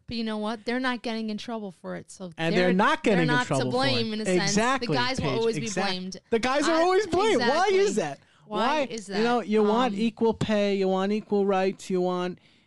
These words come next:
Speaker 2: you know, equal counting in Georgia. God forbid that,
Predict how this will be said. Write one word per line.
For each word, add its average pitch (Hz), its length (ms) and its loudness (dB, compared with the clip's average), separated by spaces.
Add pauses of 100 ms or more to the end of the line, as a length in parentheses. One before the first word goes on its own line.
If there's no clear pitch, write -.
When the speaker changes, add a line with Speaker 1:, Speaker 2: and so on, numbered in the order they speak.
(140)
Speaker 2:
you 170 100 -4
know, 175 200 0
equal 202 500 2
counting 196 500 0
in 175 160 2
Georgia. 175 720 2 (800)
God 214 260 2
forbid 190 640 2
that, 160 300 2